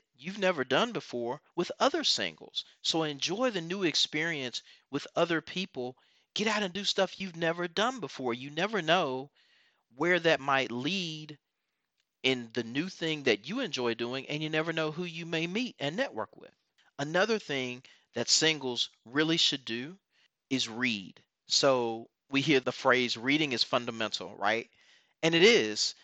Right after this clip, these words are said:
Reading builds knowledge and perspective about so many things, and it changes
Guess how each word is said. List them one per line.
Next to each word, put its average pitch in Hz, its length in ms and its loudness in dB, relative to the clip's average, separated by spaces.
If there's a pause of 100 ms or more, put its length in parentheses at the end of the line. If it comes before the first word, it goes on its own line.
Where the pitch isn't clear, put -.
(220)
Reading 233 340 2
builds 139 440 0
knowledge 127 760 2
and 120 160 -4
perspective - 880 -2 (320)
about 123 320 -2
so 175 260 4
many 180 280 -2
things, 180 580 -2
and 135 160 -4
it 120 120 -6
changes 170 760 -2